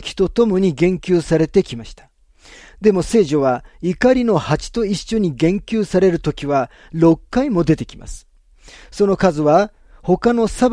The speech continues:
きすべてを合わせたよりも多い数です。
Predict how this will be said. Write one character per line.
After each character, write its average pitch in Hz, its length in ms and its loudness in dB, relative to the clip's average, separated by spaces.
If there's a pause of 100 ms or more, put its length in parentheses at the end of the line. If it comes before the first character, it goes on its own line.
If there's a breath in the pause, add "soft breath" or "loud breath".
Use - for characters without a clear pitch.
き - 160 -4
す - 220 -10
べ 247 160 -2
て - 160 2
を 180 180 6
合 160 100 6
わ 180 100 4
せ 170 160 -2
た 175 180 0
よ 185 160 4
り 156 80 2
も 160 300 -2
多 220 200 4
い 175 140 -2
数 - 260 -6
で - 120 -18
す。 - 200 -18